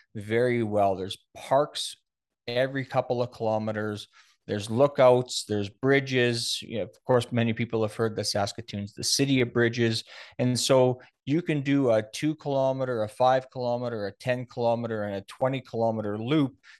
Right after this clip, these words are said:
depending on which bridge you decide to cross. And the Meewasin Trail is just, I don't even want to say it's a hidden gem. It's just a true gem of what we have in Saskatoon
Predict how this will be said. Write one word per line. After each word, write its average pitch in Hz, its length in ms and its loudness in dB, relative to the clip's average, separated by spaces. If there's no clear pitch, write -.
depending 127 420 -4
on 107 180 -4
which 131 280 -4
bridge 127 440 -2
you 113 80 -8
decide 110 520 -2
to 110 60 -8
cross. 110 520 0
And 127 120 -6
the 127 60 -4
Meewasin 131 580 2
Trail 120 440 0
is 101 200 -8
just, - 480 -4
I 135 180 0
don't 147 160 0
even 135 140 -4
want 120 180 0
to 113 40 -4
say 113 180 -4
it's 107 160 -8
a 101 40 -6
hidden 113 400 -6
gem. 104 300 -4
It's 95 140 -8
just - 200 -10
a 98 200 -6
true 127 360 0
gem 104 520 2
of 98 180 -2
what 113 300 2
we 107 100 -4
have 101 240 -2
in 101 100 -6
Saskatoon 101 840 -6